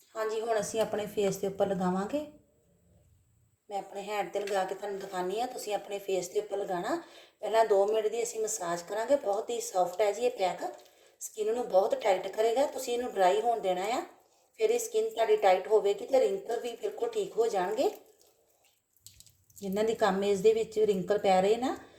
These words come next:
ਉਹ ਇਸ ਪੈਕ ਨੂੰ ਜ਼ਰੂਰ ਲਗਾਉਣ। ਹਫ਼ਤੇ 'ਚ ਦੋ ਤਿੰਨ ਵਾਰ ਲਗਾਇਆ ਕਰੋ, ਰਿੰਕਲ ਬਿਲਕੁਲ ਠੀਕ ਹੋ ਜਾਣੇ ਆ। ਸਕਿਨ ਜਦੋਂ ਸਾਡੀ, ਸਾਡੀ ਟਾਈਟ ਹੋਵੇਗੀ ਨਾ, ਰਿੰਕਲ ਬਿਲਕੁਲ ਰਿਮੂਵ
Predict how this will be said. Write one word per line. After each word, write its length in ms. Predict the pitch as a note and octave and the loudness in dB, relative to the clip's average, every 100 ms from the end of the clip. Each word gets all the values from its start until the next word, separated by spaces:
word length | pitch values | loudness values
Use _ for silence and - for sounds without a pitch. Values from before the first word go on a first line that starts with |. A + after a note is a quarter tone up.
| _ _ | _ _
ਉਹ 180 | - G#3+ | 2 6
ਇਸ 200 | A3+ A3 | 6 4
ਪੈਕ 300 | - G3 F#3+ | 2 0 0
ਨੂੰ 120 | G#3+ | -2
ਜ਼ਰੂਰ 280 | G3+ G3 A3+ | 0 0 2
ਲਗਾਉਣ। 400 | A#3+ G3 G#3+ A#3+ - | 2 2 0 0 -4
ਹਫ਼ਤੇ 320 | A3 - A3+ | -6 2 2
'ਚ 120 | A3 | 4
ਦੋ 160 | G#3 G3+ | 4 4
ਤਿੰਨ 180 | G#3+ A3 | 2 2
ਵਾਰ 200 | G#3 G#3 | 2 0
ਲਗਾਇਆ 340 | G3 F3 F3+ G3+ | 2 2 2 2
ਕਰੋ, 220 | B3+ - | 2 2
ਰਿੰਕਲ 360 | A3 F#3+ A3+ | 0 0 2
ਬਿਲਕੁਲ 340 | G#3 G#3 B3 B3 | 4 4 4 0
ਠੀਕ 300 | A#3 F3 A3 | 0 -2 0
ਹੋ 80 | A3 | 0
ਜਾਣੇ 340 | G3 G3+ B3+ | 0 -2 -2
ਆ। 80 | F4+ - _ _ - _ _ _ _ _ _ _ _ _ _ _ _ _ - | -4 -8 _ _ -20 _ _ _ _ _ _ _ _ _ _ _ _ _ -14
ਸਕਿਨ 360 | - A3+ B3 | -6 0 4
ਜਦੋਂ 220 | B3+ A#3+ A3+ | 6 4 4
ਸਾਡੀ, 180 | G#3+ | 0
ਸਾਡੀ 320 | G3+ A3 G3 A#3+ | 2 2 2 2
ਟਾਈਟ 320 | G3+ F#3+ F#3+ | 4 4 6
ਹੋਵੇਗੀ 280 | B3+ A3 A#3+ | 6 6 4
ਨਾ, 140 | D#4+ | 4
ਰਿੰਕਲ 340 | D4 A3 - B3+ | 4 2 -2 0
ਬਿਲਕੁਲ 360 | A3+ G#3+ B3 A#3+ | 0 2 2 2
ਰਿਮੂਵ 320 | A3 F#3+ | 0 -2